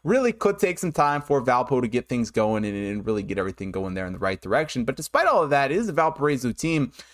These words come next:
that I do have some, some hopes for here entering the season. Obviously, with how much turnover they had, i-, it's hard to put a solid ranking on them and in where they fit in the rest of college basketball.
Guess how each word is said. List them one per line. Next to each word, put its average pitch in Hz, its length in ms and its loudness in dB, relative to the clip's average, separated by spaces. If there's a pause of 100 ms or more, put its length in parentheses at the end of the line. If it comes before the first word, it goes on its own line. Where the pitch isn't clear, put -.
(240)
that 180 100 4
I 180 80 4
do 165 600 2
have 160 440 0
some, 127 320 -2
some 127 200 -4
hopes 202 360 0
for 95 240 -2
here 131 240 -2
entering 123 260 -6
the 110 80 -4
season. 110 460 0
Obviously, 175 420 0
with 135 220 2
how 156 140 2
much 156 180 -2
turnover 139 400 0
they 98 140 0
had, 104 320 0 (500)
i-, 151 60 4
it's 160 260 2
hard 214 220 4
to 160 60 -2
put 160 200 2
a 113 60 0
solid 156 520 2
ranking 151 480 0
on 151 200 2
them 160 180 0
and 120 140 2
in 113 180 0
where 127 160 2
they 120 160 0
fit - 460 0
in 127 100 0
the 107 160 2
rest 120 260 0
of 101 140 -4
college 113 340 0
basketball. 139 640 0